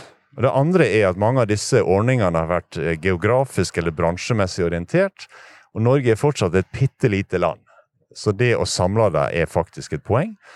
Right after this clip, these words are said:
Og det tredje som vi ga råd om, var at, eh, eh, forvaltningen burde flyttes ut av Innovasjon Norge og til for eksempel Investinor,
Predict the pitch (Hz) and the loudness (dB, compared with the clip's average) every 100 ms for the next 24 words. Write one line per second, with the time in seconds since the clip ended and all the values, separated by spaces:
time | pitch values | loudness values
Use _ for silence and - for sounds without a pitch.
0 | - - - _ - 160 - 113 107 131 | -20 -20 -20 _ 0 2 2 2 2 2
1 | 151 90 78 - 104 95 113 117 92 - | 2 2 -2 -2 0 2 2 4 2 2
2 | 95 92 107 135 160 165 101 120 95 87 | 2 4 4 4 2 0 2 2 2 0
3 | - - 95 87 80 80 78 - _ 64 | -2 -2 2 4 4 2 0 -4 _ -8
4 | 82 78 - 107 127 135 - 98 87 85 | -6 -4 -2 -2 0 -2 -4 -6 -4 -6
5 | 87 - 107 - _ 143 - - 127 131 | -8 -6 -8 -8 _ 0 0 -4 -2 -2
6 | - 87 82 80 82 113 101 98 117 151 | -2 -2 -2 -4 -4 -2 0 0 0 0
7 | 170 95 - - 120 87 - 90 82 131 | 2 2 -2 -2 0 -2 -2 -2 0 -2
8 | 123 107 92 87 92 - 107 147 208 | -2 -4 -4 0 -2 -2 -2 0 -2